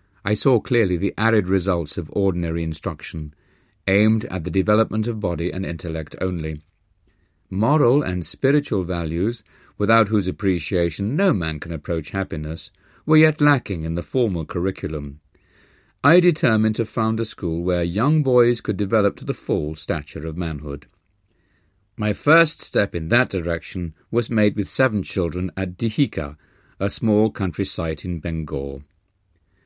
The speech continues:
A year later, in nineteen eighteen,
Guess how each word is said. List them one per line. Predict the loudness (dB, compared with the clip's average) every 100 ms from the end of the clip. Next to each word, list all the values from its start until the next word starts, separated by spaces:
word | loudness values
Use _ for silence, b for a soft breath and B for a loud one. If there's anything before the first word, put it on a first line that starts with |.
| _ _ -12
A | -6
year | 0 2
later, | 4 4 4 2 -2 b b b
in | -10 -2
nineteen | 2 2 2 0
eighteen, | 0 -4 2 6 6 4 0